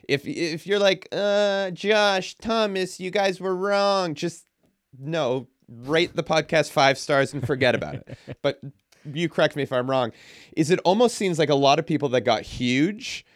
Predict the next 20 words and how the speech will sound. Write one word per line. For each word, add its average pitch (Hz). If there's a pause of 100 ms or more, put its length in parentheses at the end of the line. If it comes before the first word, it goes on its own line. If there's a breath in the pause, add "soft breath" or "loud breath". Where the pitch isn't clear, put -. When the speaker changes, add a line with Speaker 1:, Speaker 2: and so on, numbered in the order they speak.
(380 soft breath)
Speaker 1:
it 147
was 143
so -
much 247
effort 196 (680)
put 202
into 170
the 156
actual 156
quality 156
of 185
the 190
video, 220 (1160 soft breath)
but 147 (220)
not 156
really 165
effort 156
as 131
far 139
as 127